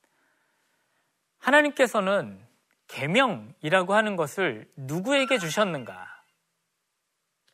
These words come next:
질문을 던져볼 필요가 있다는 것입니다. 우리가 율법을 외울 때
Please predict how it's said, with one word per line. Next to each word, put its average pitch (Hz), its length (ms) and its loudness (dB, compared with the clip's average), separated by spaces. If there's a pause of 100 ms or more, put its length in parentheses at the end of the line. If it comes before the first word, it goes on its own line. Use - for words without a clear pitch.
질문을 240 460 2
던져볼 196 360 2
필요가 226 280 2
있다는 175 320 2
것입니다. 98 640 -12 (960)
우리가 170 680 2 (480)
율법을 220 540 2
외울 160 320 0
때 135 440 -4